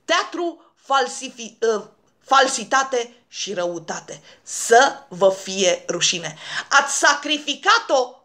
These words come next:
pe Ambra, o fată cu minte și decentă. De ce? Că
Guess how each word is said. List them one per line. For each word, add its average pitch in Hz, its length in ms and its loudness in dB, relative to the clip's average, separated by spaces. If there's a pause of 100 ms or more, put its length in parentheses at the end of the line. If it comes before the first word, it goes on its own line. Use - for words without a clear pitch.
(160)
pe - 240 -2 (220)
Ambra, 269 720 2
o 226 120 0
fată 277 380 2
cu 262 180 -8
minte 269 600 -2 (240)
și 262 220 -2
decentă. 262 720 4 (180)
De 269 260 2
ce? 294 420 4 (240)
Că 349 100 2